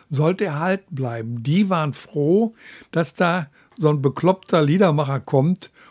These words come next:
und dann zuhörte und da aufgenommen hat und wollte dann unbedingt, dass diese Lieder erhalten bleiben. Und das waren traditionelles Material. Teilweise achtzehnhundertsiebzig, achtzehnhundertneunzig,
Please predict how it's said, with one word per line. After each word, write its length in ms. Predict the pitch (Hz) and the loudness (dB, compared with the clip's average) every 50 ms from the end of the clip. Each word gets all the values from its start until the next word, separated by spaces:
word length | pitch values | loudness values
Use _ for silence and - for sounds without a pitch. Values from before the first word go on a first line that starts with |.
| _ _ | _ _
und 200 | - 208 147 139 | 0 0 0 2
dann 320 | 147 160 151 156 151 165 - _ _ | 2 2 2 2 0 -4 -6 _ _
zuhörte 640 | - - - 196 208 180 147 143 143 143 151 147 - | -10 0 4 6 6 8 8 8 6 4 2 2 0
und 80 | 170 143 | 2 2
da 80 | 135 - | 2 2
aufgenommen 720 | - 165 175 202 - - 165 135 135 135 139 147 139 139 | 2 2 0 0 0 0 0 2 2 2 0 0 -2 0
hat 240 | 165 185 180 - _ _ - - - - _ _ | 0 -2 -2 -4 _ _ -20 -20 -20 -20 _ _
und 120 | 156 127 | -4 0
wollte 320 | 127 139 151 165 160 - 196 | 2 2 2 2 0 -2 -4
dann 220 | 175 160 165 208 | -2 -2 -2 -2
unbedingt, 960 | - - - 233 190 220 247 247 240 226 175 147 165 165 175 190 202 196 - - | -4 0 4 6 6 6 6 6 4 4 4 4 4 4 6 4 2 2 0 -2
dass 180 | 160 143 - | -2 -2 -2
diese 300 | - 170 160 160 170 170 | -2 0 0 0 0 0
Lieder 300 | 156 139 127 135 143 180 | -2 0 0 0 0 0
erhalten 520 | 202 214 156 151 175 196 208 202 _ - 139 | 0 0 -2 0 2 2 0 0 _ -6 -4
bleiben. 400 | 127 123 113 113 113 110 110 104 - _ - - - - _ _ | -4 -2 -4 -4 -6 -6 -8 -10 -14 _ -20 -20 -20 -20 _ _
Und 220 | - 147 135 - | -2 -2 0 2
das 140 | 143 135 123 131 | 0 -2 -2 -2
waren 400 | 143 131 135 151 165 180 170 - _ | -4 -2 0 0 0 0 -4 -6 _
traditionelles 960 | - - 117 104 156 147 151 135 143 - - 156 147 151 160 165 165 147 - - | -12 -10 -6 -2 0 0 0 0 -2 -2 0 0 2 2 2 2 2 0 0 -2
Material. 800 | 147 143 147 151 - 160 139 135 160 160 170 165 127 95 95 95 - - - - - - - - - _ _ | -2 -2 -2 -2 -4 -4 0 0 -2 -2 -2 -4 -4 -4 -8 -12 -14 -20 -20 -20 -20 -20 -20 -20 -20 _ _
Teilweise 680 | - 139 139 156 143 139 139 143 143 135 143 143 131 - _ _ _ - - _ - | -4 -2 -2 -2 -2 0 0 0 0 2 2 0 0 -2 _ _ _ -20 -20 _ -10
achtzehnhundertsiebzig, 1600 | - 175 - - - - - - 139 127 131 139 139 143 139 135 - - 285 175 127 117 - - - _ - - - 147 127 - - | -8 -6 -6 -6 -6 -4 0 0 2 2 4 4 4 4 4 4 2 0 0 0 4 4 2 2 0 _ -10 -4 -2 -2 -2 -2 -4
achtzehnhundertneunzig, 1200 | 156 - - - - 170 143 135 143 170 247 156 147 156 170 165 - - - 131 113 - - | -6 -6 -8 -6 -2 0 2 2 2 0 -2 -2 0 0 -2 -2 -4 -4 -4 -4 -4 -6 -12